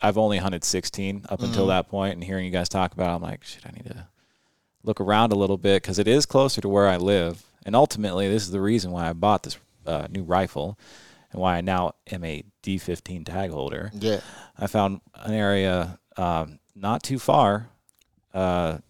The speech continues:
Speaker 1: different area than I think that you guys have looked at.
Speaker 2: Yeah, for sure.
Speaker 1: And went up there and saw deer the first morning.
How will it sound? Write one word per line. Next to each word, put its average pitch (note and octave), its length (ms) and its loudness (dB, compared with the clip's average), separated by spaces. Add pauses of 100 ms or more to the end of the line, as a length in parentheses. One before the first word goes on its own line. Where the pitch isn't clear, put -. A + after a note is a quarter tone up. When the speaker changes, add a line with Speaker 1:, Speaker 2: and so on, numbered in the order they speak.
Speaker 1:
different A#2 240 -2
area A#2 240 4
than G#2 100 2
I G2+ 60 2
think G2 220 -4
that F#2 100 -2
you G#2+ 160 -2
guys F#2 300 0 (160)
have - 160 -8
looked A2+ 240 0
at. F2 220 2
Speaker 2:
Yeah, E2 280 0
for G2 160 -6
sure. E2+ 220 -4
Speaker 1:
And F#2+ 280 -4
went G#2 140 0
up F2+ 140 -2
there G2+ 220 2
and F2+ 120 -4
saw F#2+ 220 0
deer G2 260 -2
the F2 80 -2
first - 460 -4
morning. F#2+ 480 -2